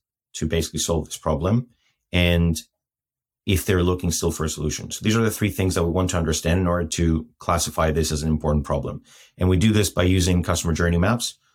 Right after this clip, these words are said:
So we track their whole journey, their touch points with our product and with other products in solving that problem.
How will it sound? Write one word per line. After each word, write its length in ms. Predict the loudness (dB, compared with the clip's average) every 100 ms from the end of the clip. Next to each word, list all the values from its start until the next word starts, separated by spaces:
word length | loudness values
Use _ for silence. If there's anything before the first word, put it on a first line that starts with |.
| -8
So 140 | -2
we 80 | -2
track 360 | 0 0 0 0
their 120 | -2
whole 320 | 0 0 2
journey, 560 | 4 4 6 4 2 0
their 160 | -2 -2
touch 240 | 0 -4
points 200 | -2 -2
with 120 | 2 2
our 140 | 2
product 380 | 0 0 0 0
and 100 | 0
with 100 | 2
other 180 | 2 0
products 460 | 0 0 0 -2
in 160 | -2 0
solving 440 | 2 2 2 2
that 180 | 0 -2
problem. 460 | -6 -4 -2 -2